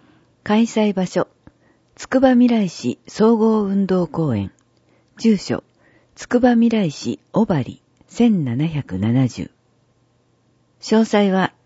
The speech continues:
二次元コードから。みんなの掲示板。九月前半号締め切りは八月十二日金曜日。九月後半号締め切りは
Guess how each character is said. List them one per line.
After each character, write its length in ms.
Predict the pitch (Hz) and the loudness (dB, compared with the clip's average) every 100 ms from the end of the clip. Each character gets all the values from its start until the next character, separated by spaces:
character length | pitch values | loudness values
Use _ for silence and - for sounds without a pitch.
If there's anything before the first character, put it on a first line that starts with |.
| - | -6
二 220 | 147 156 | 2 2
次 140 | 156 | 2
元 240 | 214 233 220 | 2 2 2
コ 160 | 214 | 2
ー 60 | 180 | 0
ド 100 | 101 | 0
か 160 | - 104 | -4 -6
ら。 140 | - _ _ _ _ _ _ _ _ _ _ _ _ _ _ _ _ | -8 _ _ _ _ _ _ _ _ _ _ _ _ _ _ _ _
み 180 | 196 254 | 4 8
ん 60 | 254 | 8
な 120 | 254 | 6
の 140 | 190 | 4
掲 240 | 131 127 123 | 2 0 -2
示 80 | 123 | -2
板。 260 | 120 110 - _ _ _ _ _ _ _ _ _ _ _ | -2 -2 -4 _ _ _ _ _ _ _ _ _ _ _
九 160 | - 269 | -2 2
月 300 | 277 - 147 | 2 2 -2
前 160 | 160 196 | -2 0
半 240 | 202 196 | 0 0
号 140 | 151 117 | 0 -4
締 200 | 117 147 | -4 0
め 100 | 143 | 0
切 140 | 147 131 | 0 -2
り 120 | 127 | -2
は 180 | 110 - _ _ _ - | -2 -6 _ _ _ -8
八 320 | 170 - 220 | -8 -4 -2
月 300 | 214 - 190 | -2 -4 -10
十 260 | 180 190 | -6 -4
二 180 | 180 175 | -2 -2
日 420 | 170 160 - 131 - | -2 -6 -8 -10 -6
金 240 | 151 165 | -2 -2
曜 200 | 165 123 | -2 -4
日。 160 | - - _ - - _ _ _ _ _ _ | -6 -12 _ -20 -20 _ _ _ _ _ _
九 140 | 254 | 0
月 280 | 262 240 - | 0 0 -4
後 200 | - 208 | -2 0
半 200 | 208 208 | 0 0
号 160 | 151 117 | -2 -4
締 200 | 117 131 | -4 -4
め 100 | 131 | -4
切 160 | - | -4
り 100 | 123 | -6
は 180 | 123 113 | -4 -6